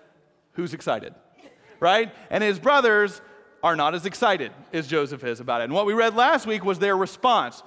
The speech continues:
which is way out of proportion and evil and horrible. But what they do is they plot his death. And then, because they're having a kind of generous moment, they decide not to kill him when they, he comes out to them in the field where they're, uh, shepherding, uh, sheep. But what they do is they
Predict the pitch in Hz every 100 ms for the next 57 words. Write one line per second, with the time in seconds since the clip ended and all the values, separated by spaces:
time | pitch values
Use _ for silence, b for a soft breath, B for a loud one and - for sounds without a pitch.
0 | B B 233 285 226 302 294 269 214 190
1 | 202 196 - 185 185 185 202 247 220 214
2 | 196 180 165 - 262 247 190 175 B B
3 | 208 254 285 247 294 302 233 233 - -
4 | 254 233 196 135 180 139 - - _ _
5 | b b b b - 240 269 339 277 247
6 | 269 233 240 247 233 220 226 185 233 208
7 | 165 196 196 147 175 160 180 180 185 214
8 | 220 202 170 - - 392 285 208 185 170
9 | 165 160 160 160 160 196 190 170 165 165
10 | 156 160 156 147 - 160 156 147 147 139
11 | B B - 143 139 131 165 165 165 151
12 | 143 B B - 139 131 285 214 - B
13 | B 202 233 233 214 247 233 214 170 214
14 | 202 180